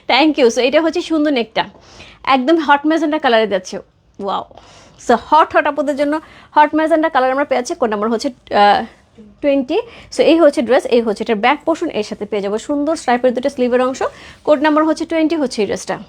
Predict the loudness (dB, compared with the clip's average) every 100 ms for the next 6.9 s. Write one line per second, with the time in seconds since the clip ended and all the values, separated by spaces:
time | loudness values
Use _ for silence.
0 | _ -2 2 2 2 0 -2 -2 0 -2
1 | -2 -6 -4 -4 -4 -6 -12 -20 -20 -2
2 | 2 2 2 0 0 0 0 0 0 0
3 | -2 -4 -2 -2 -2 -2 0 0 -4 -6
4 | -2 0 0 0 -4 -4 -4 -6 -10 -20
5 | -20 0 0 2 0 -2 -4 -4 -4 -2
6 | -2 -2 -4 -4 -4 -2 -2 -2 -10